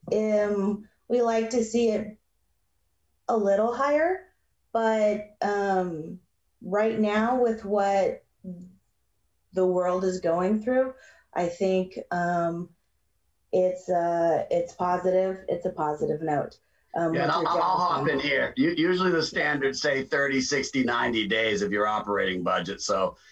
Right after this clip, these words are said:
Speaker 2: in Montpelier terms, a million, two million, three million. And as Miranda said,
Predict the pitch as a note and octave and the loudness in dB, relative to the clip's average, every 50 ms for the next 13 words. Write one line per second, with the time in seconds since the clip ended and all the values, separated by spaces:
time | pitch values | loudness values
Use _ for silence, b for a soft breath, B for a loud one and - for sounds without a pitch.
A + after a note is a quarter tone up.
0 | b b b B2 B2 A#2+ B2 B2+ C3 B2+ B2+ - - C#3 D3 D3 C#3+ C3 A#2+ A2+ | b b b -2 0 2 2 2 2 0 -2 -2 -2 0 0 2 2 0 -2 -2
1 | - - A#2+ A2 A2 A2+ A2 F#2+ G#2+ G#2+ A2 A#2+ C3 C3 C3 C3 C3 C3 B2+ B2 | -2 -2 -2 -2 0 -2 -2 -2 -2 0 0 0 0 2 2 2 2 2 2 0
2 | B2 - _ _ _ - D3 C#3+ C#3 C3 C3 B2+ B2 B2+ B2+ B2 A2+ G#2+ - - | 0 -4 _ _ _ -4 0 2 4 4 4 4 2 2 0 0 0 -2 -4 -10
3 | - - C3+ B2+ B2 A#2+ A2+ A2 G#2 G2+ G2+ G2 G2 G2+ G2+ - B B B B | -4 -2 0 0 2 0 0 0 0 0 0 0 0 -2 -2 -4 B B B B
4 | B - A#2 A#2+ A#2 G#2 A#2+ A2+ A#2 A#2+ C3 C3+ C3+ C#3 C#3 C3 B2 A#2 G#2 - | B -2 -2 0 0 0 0 0 0 0 0 0 0 0 2 2 2 0 0 -2
5 | - - C3 B2 A2+ G2 F#2 F2+ F2 | 0 0 0 0 0 -2 -2 -4 -6